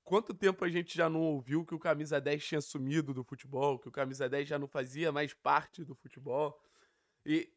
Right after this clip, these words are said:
era muito repetido isso. E a gente tem um, um verdadeiro camisa dez, né? Eu acho que o Zapelli, ele consegue ser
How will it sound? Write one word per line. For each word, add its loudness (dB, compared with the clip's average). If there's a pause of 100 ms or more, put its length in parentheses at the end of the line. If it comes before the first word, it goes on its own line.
(120)
era 6
muito 0
repetido -2
isso. -12 (920)
E 2
a -2
gente -6
tem 2
um, -6
um 2
verdadeiro 2
camisa -4
dez, -2
né? -6
Eu -2
acho -4
que -14
o -10
Zapelli, 0
ele -6
consegue -2
ser -4